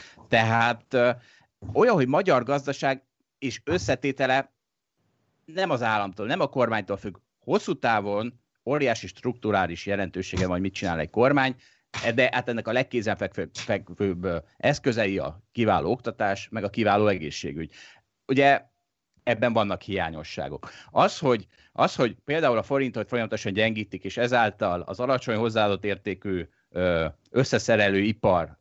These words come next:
előnyben van, ez segít, ezt én inkább egyfajta nyersanyagátoknak szoktam hívni,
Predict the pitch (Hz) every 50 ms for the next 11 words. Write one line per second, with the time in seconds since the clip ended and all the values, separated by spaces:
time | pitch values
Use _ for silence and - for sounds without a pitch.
0 | _ - 107 117 120 117 104 101 92 87 92 90 87 85 92 107 123 135 135 -
1 | _ _ _ _ _ - 117 113 - - - 214 220 180 151 156 160 156 _ _
2 | - 127 131 - - - 147 147 147 143 135 135 120 117 123 120 113 - - 117
3 | 110 107 104 - 117 104 104 104 98 - _ _ _ - 120 123 117 113 - 110
4 | 101 95 98 101 98 92 95 90 - 107 95 - - - 104 - - - 98 90
5 | 95 117 127 135 135 131 135 135 135